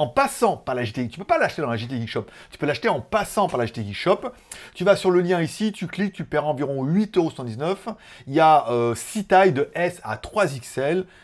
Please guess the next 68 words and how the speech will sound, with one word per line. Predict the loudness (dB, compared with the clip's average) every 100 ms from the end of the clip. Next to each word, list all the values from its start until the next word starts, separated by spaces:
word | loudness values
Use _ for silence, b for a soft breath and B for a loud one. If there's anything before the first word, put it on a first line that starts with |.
| b
Et | -14
puis | -10 -10
ça |
permet, | -12 -14 -12
bah, | -12
de | -10 -6
te |
faire | -4
un | -2
peu | -4
plaisir. | -4 -4 -2 0 0
Et |
puis | -2 -2
nous, |
on | -2
a | -2
une |
petite | -6 -12
commission | -6 -4 -4 -6 -6 -6
en | -6
tant | -8
qu'apporteur | -6 -8 -8 -8
d'affaires | -8 -6 -4 -4
et |
tout. | -4 -8 B B B
On | 0
a... | 0
Ça | 0
fait |
longtemps | 0 0 2
que | 8 10 10 8
j'ai | 2
pas | 0 0
mis | 0
grand | -6 -6
chose. | -4 -2
Et | -4
puis | -6
j'ai | -6
vu | -8
que | -8
Nico, | -8 -4 0
pareil, | 2 4 4 0 -4
ça | -4 -4
marche | -4 -2
pas | -2
terrible, | -2 -4 -6
terrible. | -4 -2 -2
Donc, | -6 -10
euh, | -12 B B B
on | -2
va | 2
voir, | 4 4
on | 2
continue | -4 -4 -4 -4
plutôt | -2 -2
sur | -2
le |
J | -6 -6
T | -6 -6
Geek | -8
et | -12
sur | -14
Skyphone | -8 -6 -2 -4 -4 B B -6
pour | -2 0
le | 0
moment. | -2 -4 -6 -12 _ _ _ _ _ _ _ _ -20 B B B
Bon, | 4 4